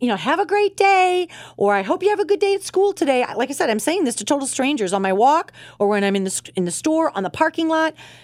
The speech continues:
Try to strike up a conversation with someone, greet them, smile. You never know. You may be the only person that, that, that, that person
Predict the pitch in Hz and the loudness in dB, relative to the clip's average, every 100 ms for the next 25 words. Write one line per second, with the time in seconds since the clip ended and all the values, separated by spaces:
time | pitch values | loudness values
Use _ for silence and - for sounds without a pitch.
0 | - _ - 247 285 359 - 359 311 - | -20 _ -6 -2 0 0 -2 -2 -4 -4
1 | 269 254 254 208 196 202 185 - 180 175 | -4 -4 -4 -4 -4 -4 -4 -4 -4 -4
2 | 180 185 214 294 302 311 294 - 214 208 | -6 -4 -2 -2 0 -2 -2 -4 -2 2
3 | 208 202 190 - - - 311 349 359 262 | 2 2 2 -2 -16 -4 -2 -2 -2 -2
4 | 190 170 139 - _ _ 254 330 320 220 | -2 -4 -8 -14 _ _ -4 -2 -2 -4
5 | - 196 220 - 185 175 160 160 147 _ | -4 -4 -4 -4 -6 -6 -4 -4 -8 _
6 | _ - 151 - 185 302 - - 156 - | _ -4 -4 -2 0 2 0 -6 -6 -6
7 | 147 | -8